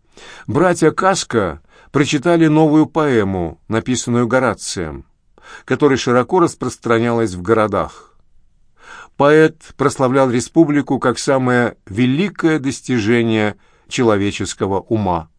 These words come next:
Это счастливое и уже такое далекое воспоминание пришло, когда Помпей смотрел на обломки галер и тела, плавающие вокруг. Никто в Риме не знал,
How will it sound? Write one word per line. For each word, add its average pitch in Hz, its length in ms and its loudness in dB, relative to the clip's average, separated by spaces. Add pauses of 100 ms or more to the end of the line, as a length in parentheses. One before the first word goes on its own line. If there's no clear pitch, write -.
(1600)
Это - 180 2
счастливое 170 720 4
и 131 140 0
уже 143 240 0
такое 135 340 0
далекое 127 440 2
воспоминание 123 880 -2 (340)
пришло, 180 320 2
когда 160 260 2
Помпей 151 380 2
смотрел 139 440 -2
на 131 140 2
обломки 123 380 0
галер 120 480 2 (480)
и 127 100 -2
тела, 151 380 0
плавающие 98 760 -2
вокруг. 107 840 -4 (560)
Никто 147 480 2
в 180 60 0
Риме 175 280 2
не 160 120 2
знал, 113 720 0